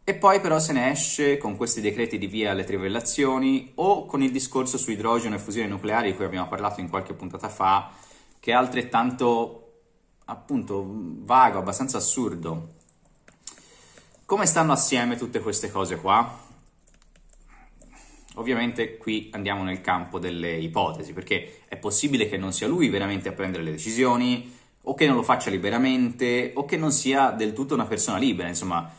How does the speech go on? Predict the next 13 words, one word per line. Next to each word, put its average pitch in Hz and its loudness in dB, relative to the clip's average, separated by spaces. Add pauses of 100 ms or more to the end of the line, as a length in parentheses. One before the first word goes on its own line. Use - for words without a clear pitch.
(120)
è - -10
possibile 127 0
che 117 -4
ci - -2
sia 117 0
qualcuno 127 0
che - -4
gli 101 -12
suggerisce 107 0
le 101 0
decisioni 98 -2
da 90 -4
prendere 95 -2